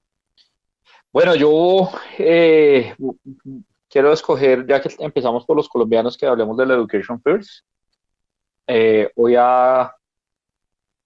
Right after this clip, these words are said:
hoy ha, eh, confirmado su nómina definitiva, una nómina muy americana, en la que hay tres colombianos,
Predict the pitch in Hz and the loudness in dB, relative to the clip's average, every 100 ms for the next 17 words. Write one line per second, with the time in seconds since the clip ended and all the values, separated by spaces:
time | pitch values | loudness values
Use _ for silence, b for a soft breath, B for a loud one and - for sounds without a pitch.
0 | - 131 123 123 123 127 127 127 127 _ | -2 0 2 2 2 0 0 -2 -4 _
1 | _ _ _ 139 123 113 101 95 - - | _ _ _ -4 -2 0 -2 -2 -10 -12
2 | 123 113 104 110 - 127 120 127 135 135 | -6 -2 0 -2 -4 -4 -4 -2 -2 -4
3 | 113 98 143 160 190 - - 120 131 143 | -6 -6 -2 0 0 -2 -6 -6 -6 -4
4 | 135 - 156 147 143 139 - 120 180 - | -6 -2 -2 0 0 -4 -4 -4 -4 -12
5 | _ _ _ _ _ _ _ _ _ _ | _ _ _ _ _ _ _ _ _ _
6 | _ 123 120 120 - 101 101 107 113 123 | _ -18 -18 -12 -2 2 2 2 0 -2
7 | 127 - 127 117 139 147 | -2 -2 -4 0 -2 -4